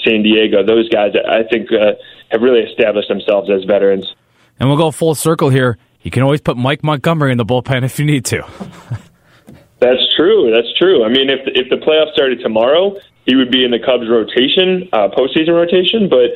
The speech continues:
Speaker 2: Yeah.
Speaker 1: you know, you're right. Maybe Chatwood figures it out by then. Maybe Darvish comes back and is healthy and figures it out. And, you know, if that's the case,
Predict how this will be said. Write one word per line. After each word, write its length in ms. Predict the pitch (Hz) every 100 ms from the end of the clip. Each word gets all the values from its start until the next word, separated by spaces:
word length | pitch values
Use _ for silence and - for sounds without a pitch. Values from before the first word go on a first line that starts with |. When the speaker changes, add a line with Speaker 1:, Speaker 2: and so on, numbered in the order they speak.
| -
Speaker 2:
Yeah. 160 | 82 -
Speaker 1:
you 100 | 131
know, 160 | 139 123
you're 300 | 117 - 135
right. 200 | 196 170
Maybe 300 | 107 117 123
Chatwood 480 | 120 117 120 123 -
figures 240 | 110 107
it 60 | 95
out 180 | 131 156
by 120 | 151
then. 240 | 170 165
Maybe 260 | 117 101 104
Darvish 400 | 107 107 113 117 -
comes 180 | 117
back 300 | 104 117 120 123
and 180 | 113 104 - -
is 120 | -
healthy 300 | 131 131 131
and 80 | 143 139
figures 260 | 147 147 143
it 60 |
out. 260 | 156 185 165
And, 220 | 113 107 - - -
you 100 | 120
know, 160 | 123 117
if 240 | - 117
that's 220 | 139 131
the 80 | -
case, 320 | 113 143 185